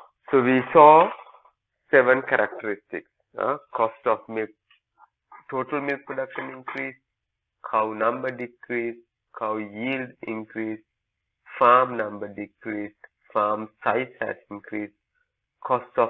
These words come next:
production has come down, and level of pollution has decreased, right? So all in all, uh, these are the major characteristics of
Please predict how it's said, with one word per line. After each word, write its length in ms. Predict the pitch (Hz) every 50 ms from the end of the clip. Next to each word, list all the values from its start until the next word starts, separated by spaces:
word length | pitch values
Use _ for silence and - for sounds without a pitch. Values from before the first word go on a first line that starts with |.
| - - -
production 720 | - 117 113 117 123 123 - - - - - 117 107 104 104
has 260 | 107 104 101 101 95 _ _ _ _ _ -
come 260 | - 101 95 101 104
down, 360 | 98 101 101 101 101 101 101 _ _ _ _ _ _ _ _ _ _ _ _ _ _ _ _ - -
and 500 | 101 107 107 104 104 101 101 104 110 107
level 260 | 107 107 107 104 104
of 120 | 104 104 - - _ _ _ _ -
pollution 760 | 143 123 117 120 131 131 123 - - - 82 - - - - _ _ _ _ _ _ _ _ _ _ _ _ _ _ _ _ _
has 200 | - 92 95 98 - _ -
decreased, 580 | 110 101 - _ - - 104 101 92 90 90 - _ _ _ _ _ _ _ _ _ _ _ _ _ _ _ -
right? 300 | 50 50 50 53 127 135 - _ _ _ _ _ _ _ _ _ -
So 680 | - 120 113 110 110 110 107 107 107 104 104 - - - - -
all 300 | - 110 120 123 131 131
in 200 | 135 131 123 120
all, 360 | 113 110 113 117 135 170 214 - - _ _ _ _ _ _ _ _ _ _ _ _ _ _ - -
uh, 180 | 107 107 117 120 117
these 220 | 117 117 113 113 - 113
are 160 | 107 107 107
the 240 | 107 120 156 190 - - - _ _ _ _ _ _ _ _ _ _ _ _ _ _ _ -
major 380 | 123 120 117 113 117 110 117
characteristics 920 | 113 - 107 104 101 - - - 110 117 113 113 117 - 131 151 165 - - _ _ _ _ _ _ _ _
of 120 | - -